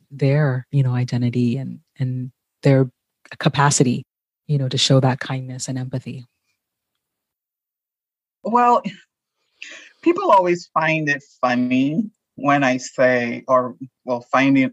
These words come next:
Speaker 2: funny, amusing, interesting, whatever word it, you want to use, when I tell them that I didn't know I was Black till I came to America. And then they're
Speaker 1: Mm.
Speaker 2: like, "What do you mean you didn't know you were
Speaker 1: Right.
Speaker 2: Black when, till you came to America?"
Speaker 1: Right.
Speaker 2: I'm like, "Well, yeah, because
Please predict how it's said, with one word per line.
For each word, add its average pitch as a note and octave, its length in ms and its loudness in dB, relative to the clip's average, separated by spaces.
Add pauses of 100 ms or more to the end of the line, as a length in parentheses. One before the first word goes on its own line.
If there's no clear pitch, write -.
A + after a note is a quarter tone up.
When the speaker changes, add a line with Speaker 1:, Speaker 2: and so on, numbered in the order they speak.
(100)
Speaker 2:
funny, C#3 320 0
amusing, C3 560 0
interesting, C3 420 -6
whatever B2 280 -2
word B2 260 -2
it, B2 180 -6
you B2 120 -4
want B2+ 160 0
to A#2+ 60 2
use, B2 320 -2 (280)
when D#3 140 4
I C#3 100 4
tell C#3+ 300 4
them C3 360 2 (220)
that C3 260 6 (140)
I D3+ 100 2
didn't D#3 260 2
know C3+ 140 4
I A#2+ 60 0
was A#2 180 -8
Black C3+ 400 -2
till B2+ 120 -4
I A#2 80 -6
came A#2+ 260 -2
to A#2+ 100 -8
America. A#2+ 480 -4 (420)
And C#3+ 240 4
then C3+ 160 2
they're B2+ 160 2
Speaker 1:
Mm. B2 40 2
Speaker 2:
like, A#2+ 200 -2 (240)
"What D3+ 180 -12
do C#3 60 -12
you B2+ 100 -8
mean D3 180 -2
you B2 80 2
didn't A#2+ 180 2
know B2 100 -4
you B2+ 120 -6
were C3 80 -2
Speaker 1:
Right. C3+ 80 -4
Speaker 2:
Black - 220 2
when, A#2+ 220 2
till - 160 2
you C3 80 -6
came B2+ 220 2
to - 100 -6
America?" - 440 -8 (100)
Speaker 1:
Right. C3 360 -6 (260)
Speaker 2:
I'm G#3+ 120 2
like, A#3 180 4
"Well, D4 100 2
yeah, G#4 120 2
because C#3+ 500 -4